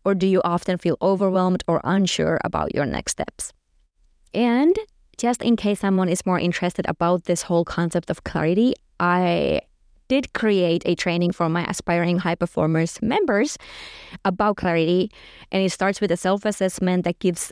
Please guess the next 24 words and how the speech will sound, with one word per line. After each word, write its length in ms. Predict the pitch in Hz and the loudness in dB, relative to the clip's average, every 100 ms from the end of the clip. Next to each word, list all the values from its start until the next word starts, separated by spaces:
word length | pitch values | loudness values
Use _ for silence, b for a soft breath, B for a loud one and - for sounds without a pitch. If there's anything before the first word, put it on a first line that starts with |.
| - _ - | -12 _ -4
them 220 | 175 175 | 0 2
an 80 | 170 | 2
idea 560 | 165 170 202 180 165 | 0 2 2 2 2
where 160 | 165 170 | 2 0
their 220 | 160 160 | 0 0
biggest 420 | 180 226 254 - | 0 0 -2 -2
progress 400 | 185 180 180 175 | 0 0 0 -2
keys 400 | - 180 165 - | -2 0 0 0
might 160 | 156 151 | -4 -4
actually 320 | 165 175 - 170 | -4 -4 -2 -2
be 140 | 185 | 0
hiding 380 | 170 165 185 196 | 0 0 2 0
right 220 | 208 - | 0 0
now. 220 | 226 226 | 0 0
And 160 | 202 180 | 2 0
then 160 | 180 175 | 2 0
we 120 | 175 | 2
are 140 | 190 | 0
gonna 220 | 202 190 | 0 0
be 220 | 180 170 165 | 2 0 0
taking 420 | - 196 214 180 | 0 0 2 0
that 160 | 175 - | 0 -2
assessment 580 | 165 - 170 - 175 - | -6 -4 -4 -2 -4 0
monthly 800 | 170 170 190 220 - 156 139 | 2 2 2 0 0 0 0